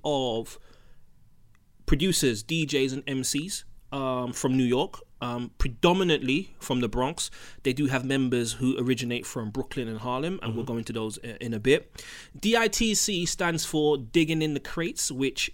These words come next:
Speaker 1: is, uh, a description of how producers and record collectors actually
Speaker 2: Yes.
Speaker 1: search for sounds and for music and things to sample and
Speaker 2: Yeah.
Speaker 1: so forth. And the crates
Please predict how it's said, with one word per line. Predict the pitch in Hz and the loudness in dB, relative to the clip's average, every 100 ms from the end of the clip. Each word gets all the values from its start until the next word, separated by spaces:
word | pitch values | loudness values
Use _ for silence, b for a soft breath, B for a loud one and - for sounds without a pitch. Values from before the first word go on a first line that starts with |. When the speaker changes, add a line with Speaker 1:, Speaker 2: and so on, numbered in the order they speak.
| 147 | -2
Speaker 1:
is, | 135 127 120 127 | 0 0 -2 -2
uh, | 123 123 120 | 0 0 -2
a | 131 | -4
description | 113 - - 165 - 135 | -2 0 0 -2 -2 -4
of | |
how | - - 156 143 123 117 B B - | -4 -4 0 2 0 -2 B B -2
producers | 117 135 143 - 139 131 - | -2 2 0 2 2 0 -2
and | 131 123 | -6 -4
record | 143 - 139 | -4 0 -2
collectors | - 156 - - - - | 0 -2 -2 -4 -4 -2
actually | 139 147 | 0 0
Speaker 2:
Yes. | 123 | 2
Speaker 1:
search | - 151 135 - | 2 2 0 -2
for | - | -4
sounds | - 160 139 135 135 131 117 120 | -2 -2 0 -2 -4 -6 -6 -6
and | 117 | -6
for | - 110 107 104 b - | -6 -4 -4 -8 b -4
music | 117 143 143 135 143 143 135 120 | 0 2 4 2 2 -2 -2 -8
and | 117 120 | -10 -8
things | - 135 123 | -2 -2 -2
to | - | -4
sample | - 131 120 - 117 117 | -4 -4 -4 -6 -6 -6
and | 104 | -4
Speaker 2:
Yeah. | |
Speaker 1:
so | 123 120 | -4 -4
forth. | 120 107 - B B 120 | -4 -6 -6 B B -4
And | 120 123 | -2 -2
the | - | -4
crates | - 202 175 - - | -2 0 0 0 -2